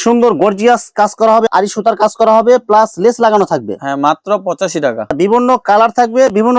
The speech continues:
Speaker 1: ডিজাইন থাকবে।
Speaker 2: এবং স্টোনের কাজ থাকবে, আরি কাজ থাকবে, মাত্র পঁচাশি টাকা।
Speaker 1: Only পঁচাশি টাকা পিস।
Speaker 2: ভিডিওটা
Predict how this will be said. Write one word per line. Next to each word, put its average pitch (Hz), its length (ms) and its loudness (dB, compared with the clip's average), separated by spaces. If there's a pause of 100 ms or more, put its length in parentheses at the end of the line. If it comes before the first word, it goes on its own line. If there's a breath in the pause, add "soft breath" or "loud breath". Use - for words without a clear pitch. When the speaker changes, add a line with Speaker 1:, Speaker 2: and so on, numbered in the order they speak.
Speaker 1:
ডিজাইন 208 280 2
থাকবে। 156 220 -2
Speaker 2:
এবং 175 180 -6
স্টোনের 190 360 -6
কাজ 196 100 0 (100)
থাকবে, 180 260 -2
আরি 165 180 2
কাজ 185 180 0
থাকবে, 185 200 0 (140)
মাত্র 175 220 -2 (160)
পঁচাশি 170 380 0
টাকা। 123 160 -2 (180)
Speaker 1:
Only 233 220 0
পঁচাশি 220 340 0
টাকা 160 120 0 (100)
পিস। 107 160 -4
Speaker 2:
ভিডিওটা 190 300 4